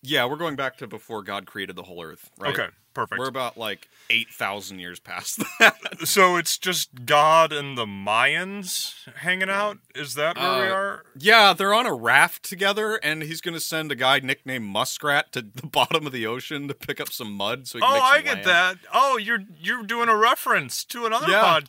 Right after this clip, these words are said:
Speaker 2: podcast episode we made.
Speaker 1: Yeah, the last one, actually. <laughs>
Speaker 2: Whoa.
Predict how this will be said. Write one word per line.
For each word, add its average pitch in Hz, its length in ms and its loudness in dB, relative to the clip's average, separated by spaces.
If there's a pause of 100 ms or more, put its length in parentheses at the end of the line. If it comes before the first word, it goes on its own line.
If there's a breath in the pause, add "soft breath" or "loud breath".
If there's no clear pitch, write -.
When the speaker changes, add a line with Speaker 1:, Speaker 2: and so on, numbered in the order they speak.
(160)
Speaker 2:
podcast 143 540 -4
episode 123 380 -6
we 113 100 -4
made. 101 300 -2 (400)
Speaker 1:
Yeah, 160 360 -4
the 147 80 0
last 151 380 2
one, 143 160 -2
actually. 120 380 0
<laughs> - 20 0
Speaker 2:
Whoa. 107 1120 2